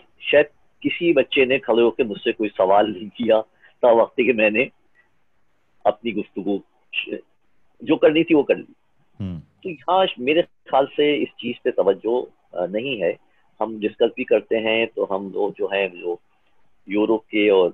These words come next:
Speaker 1: हाँ, मगरिब के जो artist हैं उनको ही discuss करते हैं, उन्हीं को idealize करते हैं, उन्हीं को पढ़ाते हैं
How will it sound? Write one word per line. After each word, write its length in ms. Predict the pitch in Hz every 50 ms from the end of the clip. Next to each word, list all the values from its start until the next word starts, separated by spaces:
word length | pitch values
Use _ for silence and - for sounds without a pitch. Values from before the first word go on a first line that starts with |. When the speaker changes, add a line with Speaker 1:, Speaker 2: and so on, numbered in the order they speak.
| - _ _ _ _ _ _ _ _ _ _ _ _ -
Speaker 1:
हाँ, 220 | 110 76 80 - - _ -
मगरिब 320 | 92 107 98 - 123 135 -
के 140 | - - 110
जो 120 | 98 98
artist 420 | 90 90 87 - 104 - - -
हैं 140 | 87 85 87 - _ _ _ _ _ _ _ _ _ _ _ - _ _ _ _ _ _ -
उनको 300 | 120 113 104 - - 120
ही 140 | 113 123 117
discuss 380 | 95 95 - - - 107 - -
करते 260 | - 110 - - 104 110
हैं, 300 | 113 113 110 110 - -
उन्हीं 280 | 107 104 104 110 117
को 160 | - - 92
idealize 400 | 85 92 92 95 87 98 101 110 - -
करते 260 | - 101 - - - 101
हैं, 280 | 95 101 98 95 95 - _ _ _ _ _ _ _ _ -
उन्हीं 220 | 110 107 104 110
को 120 | 107 - 101
पढ़ाते 440 | - 90 - 92 90 90 - 113
हैं 260 | 110 104 101 101 98